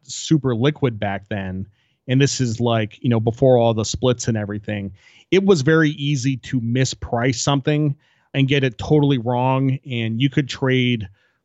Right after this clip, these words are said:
you know, four hundred thousand shares of E E M and be off by a dollar, and that would ruin your whole day.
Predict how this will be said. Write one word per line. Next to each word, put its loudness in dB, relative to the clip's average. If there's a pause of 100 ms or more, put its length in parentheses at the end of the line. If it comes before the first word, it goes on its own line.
(160)
you 0
know, 0
four 4
hundred 4
thousand 0
shares -2
of -4
E -12 (300)
E 4
M 2
and 0
be 0
off 0
by 0
a -2
dollar, -8 (220)
and 0
that 0
would 0
ruin 4
your 0
whole -2
day. -6